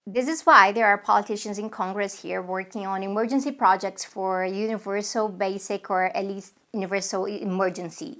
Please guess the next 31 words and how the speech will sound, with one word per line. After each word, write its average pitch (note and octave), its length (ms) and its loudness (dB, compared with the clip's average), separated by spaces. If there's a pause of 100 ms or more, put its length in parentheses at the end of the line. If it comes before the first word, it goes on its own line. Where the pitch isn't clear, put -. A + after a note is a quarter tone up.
income. F3+ 500 -10 (420)
Uh, F3 320 6
civil A#3 280 -2
society A3+ 380 4
is G#3+ 100 -2
pressuring G#3+ 520 0
big G#3 220 -2
companies G#3+ 500 -4
to A3 80 -6
let G3 280 4
their A3 120 0
workers G#3 380 -4
go G3+ 200 0
home F#3+ 340 0 (100)
with G#3 380 -2
pay. - 280 -6 (120)
Economists, C#4 840 4
even B3 540 2
liberal G#3 520 2
economists, F#3 720 -2
are F#3 200 4
asking G3 380 2
for G#3+ 260 0
immediate B3 720 2
new A3 200 -2
credit F#3 440 2
for F#3 160 -6
public F#3 400 -4
health F3 300 -2
care E3 180 -2
system, F#3 640 -4